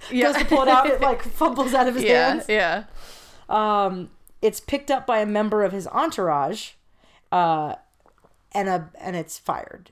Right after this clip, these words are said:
Speaker 1: Mm-hmm.
Speaker 2: Travels across the way and hits a six-year-old boy, and the boy dies. So then,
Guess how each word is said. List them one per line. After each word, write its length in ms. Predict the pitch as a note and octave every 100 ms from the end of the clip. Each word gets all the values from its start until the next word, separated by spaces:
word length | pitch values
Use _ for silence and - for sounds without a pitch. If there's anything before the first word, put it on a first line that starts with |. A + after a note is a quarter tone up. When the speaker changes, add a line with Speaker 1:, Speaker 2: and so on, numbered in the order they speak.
| -
Speaker 1:
Mm-hmm. 280 | G3 F3+ E3+ F#3+ _ _ -
Speaker 2:
Travels 320 | G#3 G3 G3+
across 340 | G3 G3 F#3
the 120 | -
way 420 | F3 E3 D#3 D#3 -
and 160 | F3 D#3
hits 420 | D#3+ D#3 - - _
a 120 | C#3 D3+
six-year-old 500 | - D#3+ - D#3 C#3+
boy, 360 | C#3 B2+ B2+ D3+ -
and 140 | E3+
the 60 | D3
boy 200 | C#3 -
dies. 560 | - - - - - _ _ _ _ _ _ _ _ -
So 180 | -
then, 480 | G3 G3+ G3+ G3+ F#3